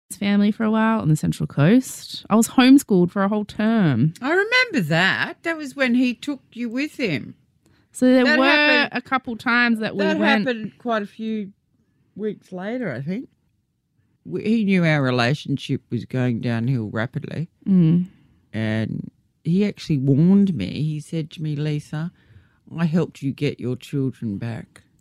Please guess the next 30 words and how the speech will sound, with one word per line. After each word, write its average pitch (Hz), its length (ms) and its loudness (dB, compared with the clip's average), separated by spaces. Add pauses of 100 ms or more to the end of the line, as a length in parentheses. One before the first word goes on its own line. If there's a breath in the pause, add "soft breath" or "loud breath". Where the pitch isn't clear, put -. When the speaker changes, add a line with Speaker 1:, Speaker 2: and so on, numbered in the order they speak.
(420)
Speaker 2:
and - 140 -14
I'm 110 240 -12
gonna 120 300 -12 (280)
have 127 260 -6
you 131 200 -2
lose 127 500 0
your 127 160 -6
children 117 560 -8
again." - 460 -12
He 214 160 0
actually 180 260 -6
said 160 240 -2
that 139 180 -2
to - 80 -10
me, 98 100 -2
you - 140 -10
know. 95 160 -4 (200)
And 156 100 8
the 156 60 8
first 190 340 4
opportunity 160 720 0
Speaker 1:
Yeah. 147 100 2
Speaker 2:
he 147 300 0
had 139 340 0
of 120 200 -6
that, 131 340 -2 (580)
he 147 180 2
took - 280 -2
it, 156 260 0 (160)
and 127 460 2